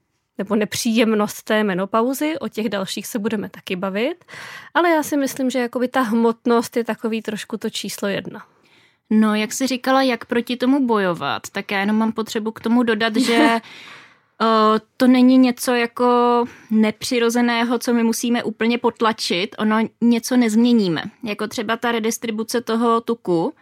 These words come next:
Speaker 2: prostě souvisí s hladinnou hormonů a prostě víc tuku se přesune do oblasti břicha, než do toho podkoží. Takže jako některé změny se dějí, ale spíš, co jsi asi chtěla říct, je jako jak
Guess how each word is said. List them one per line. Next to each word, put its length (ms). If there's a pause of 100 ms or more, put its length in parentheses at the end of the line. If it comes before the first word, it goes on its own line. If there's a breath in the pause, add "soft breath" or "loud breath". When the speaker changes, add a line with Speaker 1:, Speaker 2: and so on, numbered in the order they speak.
Speaker 2:
prostě 340
souvisí 600
s 80
hladinnou 460
hormonů 640
a 120
prostě 380
víc 320
tuku 280
se 180
přesune 640 (420 loud breath)
do 100
oblasti 400
břicha, 600 (120)
než 340 (360)
do 100
toho 200
podkoží. 560
Takže 260
jako 220 (100)
některé 440
změny 260
se 160
dějí, 500 (420 loud breath)
ale 180
spíš, 720
co 140
jsi 140
asi 160
chtěla 280
říct, 300
je 60
jako 200
jak 220